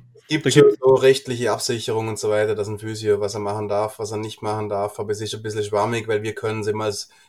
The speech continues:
Speaker 1: Mobilisation erklären. Es kann einfach eine Mobilisation mit Knacks sein. Das kann ja passieren.
Speaker 2: Mhm. Gibt's da nicht diese, s-, äh, sei mir nicht böse, falls ich das falsch verstanden habe, wer heißen die Kraniologen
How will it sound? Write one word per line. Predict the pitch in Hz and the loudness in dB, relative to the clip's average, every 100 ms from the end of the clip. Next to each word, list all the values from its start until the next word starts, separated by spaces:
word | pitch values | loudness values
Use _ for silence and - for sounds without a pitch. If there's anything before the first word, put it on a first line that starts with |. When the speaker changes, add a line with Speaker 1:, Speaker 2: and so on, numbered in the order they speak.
| - | -8
Speaker 1:
Mobilisation | 113 123 120 107 104 - 98 95 92 _ | -2 0 -2 -2 -4 -4 -4 -4 -10 _
erklären. | 101 - 98 - 101 _ | -20 -12 -10 -10 -18 _
Es | - | -20
kann | - 92 | -12 -8
einfach | 95 101 104 | -8 -8 -6
eine | |
Mobilisation | 104 104 98 98 - 104 104 | -4 -2 -4 -6 -2 0 0
mit | 101 98 | -2 -4
Knacks | - 98 95 - | -6 -8 -6 -6
sein. | 101 85 90 _ _ | -8 -10 -16 _ _
Das | - | -16
kann | 98 | -12
ja | 95 | -12
passieren. | 101 - 104 104 - _ _ _ - _ _ _ | -12 -12 -12 -14 -18 _ _ _ -20 _ _ _
Speaker 2:
Mhm. | - 120 143 156 _ _ - - - _ _ _ _ - | -12 -8 -10 -10 _ _ -20 -20 -20 _ _ _ _ -4
Gibt's | 175 175 - | -4 -4 0
da | 160 | 2
nicht | 143 139 - | 2 0 -2
diese, | 139 135 131 131 135 135 _ _ - _ 151 | 0 2 2 2 0 -6 _ _ -20 _ -14
s-, | 147 - - - | -14 -14 -14 -6
äh, | 131 120 | -2 -2
sei | 120 131 | -2 -2
mir | 127 | -2
nicht | 131 | 0
böse, | 160 175 170 | 2 2 2
falls | 139 139 | 0 0
ich | 135 | -2
das | 135 | -2
falsch | - 143 | 0 -2
verstanden | - - 165 170 | -2 -2 -2 0
habe, | 139 131 | 2 2
wer | 120 123 | 2 0
heißen | 131 - | -2 0
die | 139 | -2
Kraniologen | 135 123 139 135 127 175 214 - - | 0 0 2 4 4 2 2 -4 -12